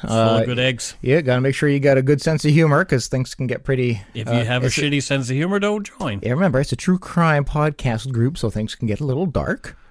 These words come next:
Speaker 1: Yeah,
Speaker 2: Uh,
Speaker 1: so
Speaker 2: and
Speaker 1: if that's not you, just don't join.
Speaker 2: Don't join. Don't
Speaker 1: Yeah.
Speaker 2: join. But if it is you, it's the place, man.
Speaker 1: Please do.
Speaker 2: It's the place.
Speaker 1: Uh, we don't have any songs like the awesome one you heard last week to take you out.
Speaker 2: Oh, God, that was so good.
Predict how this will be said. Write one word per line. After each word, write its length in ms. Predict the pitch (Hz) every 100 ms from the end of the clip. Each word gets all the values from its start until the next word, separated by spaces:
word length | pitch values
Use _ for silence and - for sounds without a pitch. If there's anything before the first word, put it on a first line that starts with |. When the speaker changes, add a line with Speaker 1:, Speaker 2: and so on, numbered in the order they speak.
| _
Speaker 1:
Yeah, 240 | 254 202 98
Speaker 2:
Uh, 100 | 127
Speaker 1:
so 160 | 123 147
Speaker 2:
and 20 | 139
Speaker 1:
if 40 |
that's 260 | 151 156 -
not 240 | 151 156 131
you, 300 | 131 156 240 _ -
just 180 | 196
don't 200 | - 226
join. 300 | 233 262 214
Speaker 2:
Don't 160 | 196 175
join. 260 | 143 139 131 _ -
Don't 120 | - 139
Speaker 1:
Yeah. 60 |
Speaker 2:
join. 260 | 139 123 120
But 160 | 123 135
if 140 | 139
it 80 | 160
is 200 | 165 151
you, 300 | 117 95 85 _ _
it's 160 | 127 -
the 100 | 123
place, 320 | - 101 -
man. 120 | 175
Speaker 1:
Please 200 | 160 117
do. 100 | -
Speaker 2:
It's 180 | 127 -
the 100 | 107
place. 500 | - 101 76 - - _ _ _ _ _
Speaker 1:
Uh, 240 | - 127 123
we 100 | 127
don't 160 | 151 165
have 180 | 143 139
any 140 | 131
songs 640 | 107 - 135 123 123 131
like 240 | 120 113 101
the 140 | 110
awesome 340 | 107 117 - 110
one 180 | 107
you 100 | 101
heard 220 | 92 113 92
last 380 | 101 95 -
week 300 | - 127 190 -
to 100 | 120
take 320 | - 104 -
you 140 | 87
out. 280 | 110 202 -
Speaker 2:
Oh, 180 | - - -
God, 160 | -
that 140 | 80 82
was 100 | -
so 220 | - 73
good. 200 | 82 80